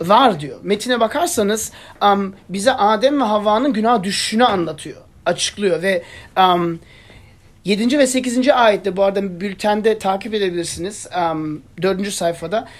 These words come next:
am, Adem ve Havva Tanrı ile birliğini kaybediyorlar. Yedinci ve sekizinci ayette ve, am, gerçek benliğini kaybediyorlar, gerçek şahsiyetini kaybediyorlar ve utanç, saklanma,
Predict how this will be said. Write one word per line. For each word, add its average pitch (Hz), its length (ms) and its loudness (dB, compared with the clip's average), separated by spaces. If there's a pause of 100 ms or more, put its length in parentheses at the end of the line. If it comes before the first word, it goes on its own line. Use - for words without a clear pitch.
(240)
am, 196 280 4
Adem 285 400 2
ve 339 40 6
Havva 294 380 2
Tanrı 269 340 2
ile 269 280 0
birliğini 240 460 2
kaybediyorlar. 156 880 -4
Yedinci 190 320 -2
ve 208 60 0
sekizinci 190 480 -4
ayette 151 400 -6
ve, 294 280 4 (400)
am, 196 400 6 (380)
gerçek 233 420 2
benliğini 233 640 2
kaybediyorlar, 175 560 0
gerçek 208 380 0
şahsiyetini 226 640 -4
kaybediyorlar 175 640 -2
ve 262 160 4 (280)
utanç, 311 680 0 (140)
saklanma, 247 920 0